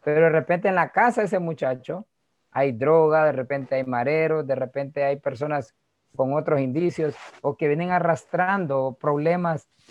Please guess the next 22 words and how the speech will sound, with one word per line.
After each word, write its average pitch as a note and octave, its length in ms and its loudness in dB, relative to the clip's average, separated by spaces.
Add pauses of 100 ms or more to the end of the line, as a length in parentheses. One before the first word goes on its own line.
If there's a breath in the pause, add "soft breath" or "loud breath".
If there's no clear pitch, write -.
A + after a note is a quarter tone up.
(220 loud breath)
de, A#2+ 600 -4
de C3+ 180 -2
antaño. F3 640 0 (520)
Entonces D#3 360 -2
también D3+ 260 0
usted E3+ 260 0
se D3+ 140 -4
puede, C#3+ 520 -2 (800)
al C3+ 180 -4
casarse G3+ 560 2
con G3+ 120 2
esa G3 120 0
persona, A3 540 0
recuerde E3 380 -4
que F3+ 80 -8
usted F3+ 140 0
se F#3 120 0
amarra A3+ 480 2 (460)
a C3+ 180 2
esa D#3 140 4
otra D#3+ 180 2
familia. D#3 520 0